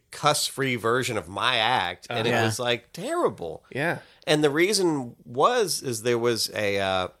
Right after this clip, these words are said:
Speaker 1: a bus of people from, like, the cancer ward or some people who had cancer
Speaker 3: Yeah.
Speaker 1: coming to the show with their families and stuff. And I'm like,
Speaker 3: Huh.
Speaker 1: "What does that mean? Why does that mean they don't wanna hear bad words?"
Speaker 2: Yeah.
Speaker 3: Yeah.
Speaker 1: It's like,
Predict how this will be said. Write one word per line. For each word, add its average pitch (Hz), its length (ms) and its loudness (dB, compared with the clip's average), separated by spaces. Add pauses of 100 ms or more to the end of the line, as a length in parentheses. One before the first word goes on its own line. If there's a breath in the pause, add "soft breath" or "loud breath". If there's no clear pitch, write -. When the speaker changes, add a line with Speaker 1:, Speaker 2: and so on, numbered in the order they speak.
(640)
Speaker 1:
a 107 100 -6
bus 110 380 2
of 139 80 -4
people 123 440 2
from, 110 260 0
like, 104 300 0
the 101 80 -2
cancer 143 440 -2
ward 107 220 0
or 90 40 -6
some 101 160 -8
people 120 200 -4
who 120 60 -2
had 107 180 0
cancer 110 720 -2
Speaker 3:
Yeah. 107 360 0 (500 soft breath)
Speaker 1:
coming 117 340 2
to 123 80 0
the 127 100 -2
show 156 520 2
with 107 180 -2
their 123 120 2
families 165 520 -4
and 85 140 -8
stuff. 85 340 -6
And 113 60 -4
I'm 123 80 -2
like, 208 140 4
Speaker 3:
Huh. 120 40 2
Speaker 1:
"What 494 140 4
does 440 140 -2
that 381 300 2
mean? 113 400 -4
Why 196 200 4
does 320 160 -6
that 285 180 0
mean 254 120 -2
they 233 100 0
don't 220 180 0
wanna 220 140 2
hear 202 180 0
bad 185 320 -2
words?" 165 480 0
Speaker 2:
Yeah. 165 280 0
Speaker 3:
Yeah. 120 440 4
Speaker 1:
It's 160 160 2
like, 165 180 0